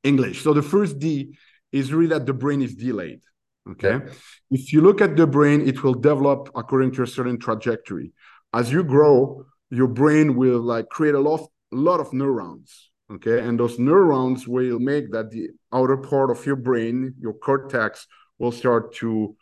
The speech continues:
Speaker 1: uh, get thicker and thicker and thicker until about twelve to fourteen years old, where it reaches the peak. And then from then on, the brain will get rid of a lot of neurons, about sixty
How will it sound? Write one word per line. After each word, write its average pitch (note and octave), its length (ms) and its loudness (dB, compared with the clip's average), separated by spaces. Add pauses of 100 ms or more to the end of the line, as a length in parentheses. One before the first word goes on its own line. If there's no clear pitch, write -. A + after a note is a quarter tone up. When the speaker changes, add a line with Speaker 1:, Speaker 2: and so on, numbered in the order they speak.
(320)
Speaker 1:
uh, G#2 260 -4
get A2+ 340 -2
thicker C#3+ 320 0
and A2+ 160 -2
thicker C#3 340 -4
and A2 160 -4
thicker G3+ 480 0 (360)
until C#3+ 300 4
about C3+ 500 2
twelve E3+ 380 0
to D3 100 -6
fourteen C#3+ 420 -4
years B2 280 -2
old, C3+ 260 -4 (380)
where C3 200 -2
it B2+ 140 -8
reaches D#3 440 -6
the A#2+ 80 -10
peak. C3 540 -8 (460)
And C3 220 2
then E3+ 240 4
from C3+ 720 -2 (160)
then D#3+ 200 0
on, B2 340 -4 (680)
the B2 680 -2
brain D#3 400 2
will C3 160 0
get C3+ 220 -2
rid D3+ 200 -2
of B2+ 160 -8
a B2 60 -4
lot D3+ 240 -4
of D#3+ 140 -12
neurons, D3+ 840 -8 (200)
about A2 260 -6
sixty D3+ 600 -6